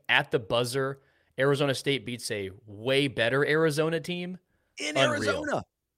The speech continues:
Speaker 1: In Arizona. I mean, it was, that was great because Arizona State had no business beating Arizona. But the rivalry game, you never know what's gonna happen. You've seen that in Duke, Carolina, no matter who's better that season. In that rivalry game,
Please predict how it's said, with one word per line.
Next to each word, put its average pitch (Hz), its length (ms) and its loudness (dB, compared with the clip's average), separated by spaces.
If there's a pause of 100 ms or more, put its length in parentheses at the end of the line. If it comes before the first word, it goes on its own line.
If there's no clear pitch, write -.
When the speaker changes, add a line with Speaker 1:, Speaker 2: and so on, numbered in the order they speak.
(220)
Speaker 1:
In 135 160 2
Arizona. 143 400 4
I 156 80 2
mean, 139 180 2
it 160 220 0
was, 135 400 2 (400)
that 160 220 8
was 113 160 -2
great 101 360 -4
because 123 240 -6
Arizona 120 520 2
State 107 300 -2
had 107 180 -6
no 123 160 0
business 107 400 -6
beating 104 320 -8
Arizona. 90 580 -8 (320)
But - 140 -6
the 120 100 -2
rivalry 131 440 2
game, 107 280 -6
you 101 60 -8
never 107 280 -6
know 120 140 -2
what's 127 180 -8
gonna 143 160 -4
happen. 101 460 -8 (260)
You've 127 180 -8
seen 117 220 -2
that 107 180 0
in 107 60 -12
Duke, 117 200 -4
Carolina, 110 380 -2
no 107 100 -6
matter 120 240 0
who's 139 220 -2
better 131 280 0
that 98 200 -6
season. 95 420 -10 (460)
In 120 180 -2
that 120 180 0
rivalry 110 540 0
game, 85 360 -10